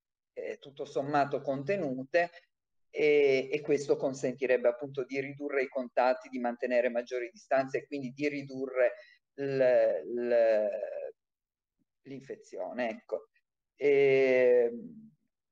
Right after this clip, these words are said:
questo non è stato fatto, ma non è tanto una volontà del carcere quanto una volontà politica e in parte della magistratura, evidentemente, che pure ha degli strumenti anche oggi che difficilmente però mette in campo.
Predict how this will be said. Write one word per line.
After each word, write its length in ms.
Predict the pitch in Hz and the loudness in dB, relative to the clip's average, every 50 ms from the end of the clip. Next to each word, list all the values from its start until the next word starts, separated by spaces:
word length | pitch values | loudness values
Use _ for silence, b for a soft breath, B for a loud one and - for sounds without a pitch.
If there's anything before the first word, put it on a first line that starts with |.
| _ | _
questo 440 | - - 180 165 151 - - - 139 | -6 -2 0 0 0 -2 -4 -4 -4
non 220 | 127 127 127 123 | -2 0 -2 -2
è 20 | 123 | -2
stato 380 | 117 - 139 117 113 - 143 | -2 2 2 2 2 2 -4
fatto, 480 | 131 - 170 156 135 123 - - - 123 | 0 2 4 4 4 2 -2 -4 -4 -4
ma 280 | 113 120 120 127 123 - | -2 0 0 0 0 -2
non 220 | - 135 123 127 143 | -4 -10 -10 -6 -6
è 100 | 143 131 | -6 -2
tanto 260 | - 131 123 117 - | 0 -2 -2 -2 -6
una 120 | 123 120 | -8 -8
volontà 400 | 117 127 127 127 123 120 - 127 | -4 -2 -2 -2 -2 -2 0 0
del 160 | 127 117 113 - | 0 0 0 0
carcere 580 | - 143 131 120 113 - - - 123 113 110 | 0 0 2 2 0 -2 -6 -10 -8 -8 -6
quanto 400 | - 117 117 110 110 - 113 - - | -4 -4 -4 -4 -4 -6 -6 -6 -6
una 180 | 135 127 123 | -6 -4 -2
volontà 440 | 120 127 127 131 127 127 - 131 120 | 0 0 0 0 -2 0 0 0 0
politica 720 | - 117 120 147 175 175 165 - 139 131 - 127 107 - | 0 -2 -6 -6 -6 -8 -10 -14 -12 -4 0 0 0 0
e 160 | - - 147 147 | 2 2 2 2
in 140 | 135 127 - | 2 -2 -2
parte 400 | - 127 120 113 107 - - 113 | 0 2 2 2 0 -2 -6 -8
della 220 | 107 113 107 107 104 | -6 -2 -2 -2 -2
magistratura, 840 | 104 110 110 - - - - - 165 180 175 175 160 151 160 156 | -4 -6 -10 -10 -18 -16 -6 -2 -2 -2 -2 -2 -4 -2 0 2
evidentemente, 800 | 127 - 165 170 113 113 117 113 - 139 131 135 135 123 - 117 | 0 0 0 -4 -6 -6 -8 -6 -4 -4 -4 -2 -4 -4 -6 -8
che 180 | - - - - | -8 -8 -10 -12
pure 400 | _ 135 135 135 123 113 - - - | _ -6 -2 2 2 2 2 0 -2
ha 220 | - 123 123 117 - | 0 2 2 2 2
degli 240 | 120 113 110 113 | -2 -8 -8 -10
strumenti 640 | - - - - - 123 123 123 120 113 107 - - | -16 -18 -20 -18 -16 -8 -8 -6 -8 -8 -10 -6 -4
anche 320 | 110 107 104 - - 120 120 | -4 -4 -4 -6 -4 0 2
oggi 400 | 123 120 113 - - - - _ | 2 2 0 -2 -6 -18 -20 _
che 300 | - - 110 101 - _ _ | -4 -2 -2 -2 -2 _ _
difficilmente 920 | - 113 _ - 120 - - - 120 117 123 123 120 113 110 - - 101 | -20 -20 _ -20 -18 -16 -12 -12 -10 -6 -4 -4 -4 -6 -8 -8 -10 -8
però 260 | - - 110 110 104 | -2 0 0 0 0
mette 300 | 107 107 107 107 _ - | -2 -6 -10 -12 _ -10
in 120 | 180 185 180 | -10 -8 -4
campo. 680 | - 143 117 107 104 110 123 - - 160 175 - - | -2 -2 -2 -2 -2 -6 -8 -4 -2 -2 -2 -2 -4